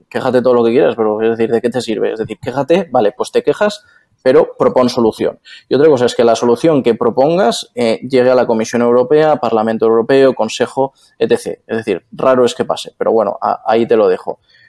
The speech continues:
Si esas dos no te funcionan, sabes que lo vas a tener que adoptar. Eh, quejarte no va a mejorar tu producto ni tu proceso de compliance. O sea, cógelo con una perspectiva más, si me permites un poco, casi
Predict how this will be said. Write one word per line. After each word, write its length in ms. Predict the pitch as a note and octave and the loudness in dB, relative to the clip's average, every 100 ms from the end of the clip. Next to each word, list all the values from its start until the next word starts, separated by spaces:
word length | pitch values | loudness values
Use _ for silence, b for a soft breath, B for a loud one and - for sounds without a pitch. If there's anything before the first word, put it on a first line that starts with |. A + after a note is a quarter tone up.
| b | b
Si 120 | - | -4
esas 200 | B2+ B2+ | 0 2
dos 160 | B2 C#3 | 2 2
no 80 | D#3 | 2
te 60 | |
funcionan, 480 | E3 D3 D3 E3+ G#3+ - | 2 2 0 0 -2 -8
sabes 520 | - B2 C#3+ G#3 - | -6 -2 0 0 -2
que 140 | - | -4
lo 100 | B2+ | 0
vas 160 | A2+ A#2+ | 0 0
a 80 | C3+ | -2
tener 240 | B2+ B2 | 0 0
que 60 | C#3 | 2
adoptar. 500 | C3 A2+ A#2+ A#2+ - | 0 0 0 -2 -4
Eh, 160 | F2 F#2 | -8 -8
quejarte 640 | - G2+ B2 A#2+ C3 E3+ - | -8 -4 -2 0 0 0 -2
no 320 | C3+ B2 A2+ | -4 0 2
va 120 | A2 | 2
a 40 | |
mejorar 440 | G#2+ G2+ A2+ G#2 G2+ | 0 -2 -2 -4 -4
tu 100 | G#2+ | -6
producto 480 | G#2+ G#2+ A#2+ C#3 D#3 | -2 -2 -2 -2 -2
ni 140 | C#3 | -2
tu 100 | A#2 | -2
proceso 380 | A2 G#2+ G#2+ G#2+ | -4 -4 -6 -4
de 100 | G#2 | -4
compliance. 580 | G#2 G2+ C3+ A#2+ F#2+ - | -4 -2 0 0 -4 -14
O 320 | - - - | -20 -20 -16
sea, 160 | - G#2+ | -6 -4
cógelo 560 | A2+ A2 C3+ C3+ C#3+ C#3 | -2 0 2 4 4 2
con 140 | B2+ | 0
una 160 | A#2+ A#2+ | 0 0
perspectiva 500 | B2 B2 A2+ B2+ B2+ | 0 0 2 2 2
más, 360 | B2+ C#3 C#3 | 2 0 -2
si 120 | - | -2
me 140 | B2 A2+ | -2 0
permites 340 | A2+ A2+ A#2 | 0 0 -2
un 60 | A2 | -2
poco, 280 | A#2 C#3+ B2+ | 2 2 0
casi 480 | A2 - B2+ C3 | -6 -4 0 0